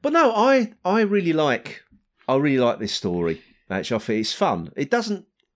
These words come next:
a lot of it doesn't add up, really. All, but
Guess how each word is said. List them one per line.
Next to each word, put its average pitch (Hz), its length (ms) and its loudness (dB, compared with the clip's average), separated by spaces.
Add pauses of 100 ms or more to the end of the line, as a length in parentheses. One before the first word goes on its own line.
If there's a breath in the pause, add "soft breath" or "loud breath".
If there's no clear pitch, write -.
(380 soft breath)
a 226 40 -2
lot 269 60 4
of 262 80 0
it 233 80 -2
doesn't 151 260 -2
add 131 200 0
up, 113 280 0 (680)
really. 95 480 -2 (240)
All, 110 200 -2
but - 380 -4